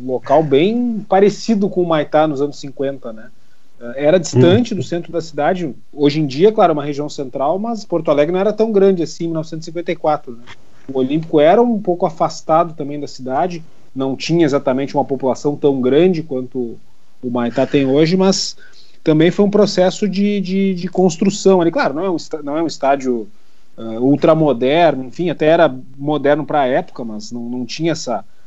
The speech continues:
Speaker 1: essa, essa ruptura, assim, de, de, de visual, no mínimo, assim, entre o, a comunidade e o estádio, mas também não é exatamente um processo novo, né?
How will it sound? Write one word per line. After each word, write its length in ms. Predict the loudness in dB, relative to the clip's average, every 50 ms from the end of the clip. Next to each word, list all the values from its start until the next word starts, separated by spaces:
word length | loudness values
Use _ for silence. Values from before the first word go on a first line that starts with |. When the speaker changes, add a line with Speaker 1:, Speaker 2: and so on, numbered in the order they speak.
| -16 -16 -16 -16 -16
Speaker 1:
essa, 800 | -14 -12 -10 -4 -2 -2 0 0 -2 -4 -6 -6 -8 -10 -12 -12
essa 200 | -14 -12 -8 -8
ruptura, 680 | -6 0 0 0 0 0 -4 -8 0 4 6 6 6 6
assim, 300 | 4 0 0 -4 -6 -6
de, 260 | -4 -6 -6 -6 -6 -8
de, 300 | -8 -10 -12 -12 -12 -14
de 420 | -16 -16 -14 -14 -14 -10 -4 -4 0
visual, 600 | 4 6 6 6 8 8 8 8 8 6 6 2
no 140 | 0 -4 -6
mínimo, 380 | -6 -6 -6 -6 -6 -8 -10
assim, 280 | -12 -14 -12 -10 -10 -10
entre 220 | -10 -8 -8 -8
o, 160 | -6 -6 -8
a 60 | -10 -6
comunidade 680 | -6 -4 -2 -2 0 -2 0 2 2 2 2 2 0
e 20 | -4
o 40 |
estádio, 480 | -8 -6 -4 -2 0 0 0 -2 -6 -12 -16 -16 -16 -16 -16 -16 -16 -10 -4
mas 180 | -2 -2 2
também 200 | 2 4 4 6
não 80 | 6 6
é 40 | 6
exatamente 380 | 4 4 2 2 2 2 2
um 60 | 0 2
processo 460 | 2 0 2 2 0 0 0 0 0
novo, 320 | 2 2 2 0 0 -4
né? 140 | -8 -8 -10